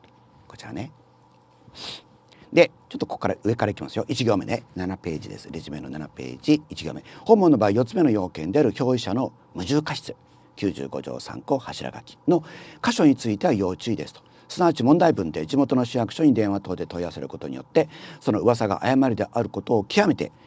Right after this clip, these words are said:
容易に確認することができたと書かれているので、明らかにAの重過失が認められ、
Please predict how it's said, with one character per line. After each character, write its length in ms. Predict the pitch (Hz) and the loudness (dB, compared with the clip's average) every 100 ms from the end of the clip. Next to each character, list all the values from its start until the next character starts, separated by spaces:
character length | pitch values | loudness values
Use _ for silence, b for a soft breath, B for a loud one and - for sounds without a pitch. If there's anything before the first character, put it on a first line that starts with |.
| B B | B B
容 280 | B 135 131 | B 8 8
易 80 | 131 | 8
に 120 | 139 | 6
確 220 | - 104 | 4 -4
認 160 | 107 107 | -2 -2
す 100 | 98 | -2
る 100 | 92 | -8
こ 100 | 95 | -6
と 80 | 90 | -6
が 80 | 82 | -6
で 160 | 82 | -6
き 60 | 85 | -6
た 100 | 82 | -8
と 100 | 80 | -10
書 120 | - | -10
か 100 | - | -6
れ 80 | 98 | -6
て 100 | - | -6
い 40 | |
る 100 | 76 | -10
の 120 | 71 - | -8 -2
で、 180 | 143 - B B B | -2 -2 B B B
明 200 | 120 180 | -4 -2
ら 80 | 175 | -2
か 100 | 156 | -2
に 100 | 92 | 0
A 160 | 117 110 | 2 2
の 100 | 90 | 0
重 180 | - 90 | -6 -6
過 140 | 82 | -6
失 140 | - | -10
が 80 | 69 | -10
認 180 | 69 - | -10 -10
め 100 | 71 | -8
ら 120 | 92 | -6
れ、 160 | 117 | -4